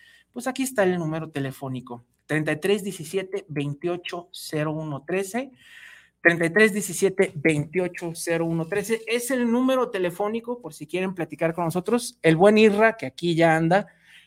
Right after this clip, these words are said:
este, eh, atendiendo a sus llamadas y todo eso, pues él nos puede pasar sus mensajes o si quieren,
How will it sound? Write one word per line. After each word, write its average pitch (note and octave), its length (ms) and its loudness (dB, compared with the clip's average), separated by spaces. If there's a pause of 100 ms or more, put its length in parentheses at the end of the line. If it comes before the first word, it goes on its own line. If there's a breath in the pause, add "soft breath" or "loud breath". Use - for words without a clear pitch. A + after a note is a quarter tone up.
(120)
este, C3+ 840 -6 (540)
eh, C3+ 220 -2
atendiendo A3 840 4
a C#3+ 180 2
sus C#3+ 220 0
llamadas F#3 840 8
y C#3+ 40 -2
todo F3 280 6
eso, A3 360 0 (140)
pues - 220 -14
él D#3 140 -2
nos D3+ 160 -8
puede D3+ 260 -4
pasar E3+ 420 -2
sus G3 200 -8
mensajes A#3+ 600 -4
o C#4 180 -14
si G3+ 200 -18
quieren, D3+ 420 -10